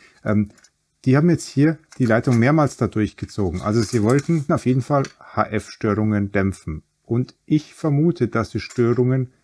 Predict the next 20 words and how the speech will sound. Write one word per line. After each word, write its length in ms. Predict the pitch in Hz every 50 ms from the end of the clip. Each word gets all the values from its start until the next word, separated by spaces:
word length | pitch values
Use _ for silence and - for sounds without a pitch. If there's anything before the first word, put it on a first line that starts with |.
| _ _ _ - - _
von 240 | - - - 107 95
dem 100 | 98 92
Display-Muxer 1000 | - 160 175 170 - - - 127 110 98 104 117 113 - - - 147 160 170 175 - _ - -
hier 380 | _ - 131 123 101 87 87 - _ _
in 260 | - 110 104 101 95 - _
die 240 | - 110 107 104 -
ganze 340 | - 113 107 104 - 117 107
Sektion 600 | - - 110 - - - - 117 110 113 113 104
hier, 320 | 95 104 104 98 90 92 - -
die 140 | - - -
Analogsignale, 1080 | - 98 98 92 98 107 110 - - - 104 - - 92 90 87 85 82 80 80 80 82 _ -
äh, 220 | 90 90 90 85
zur 120 | - - 90
Verfügung 300 | 80 104 101 92 92 87
stellt, 500 | - - 98 90 80 80 - - - 107
dass 160 | 98 90 -
sie 120 | 104 95
die 200 | - - 113 123
unterbinden 560 | 120 107 90 - 101 110 104 101 95 98 92 82
wollten. 400 | 82 82 78 - - - -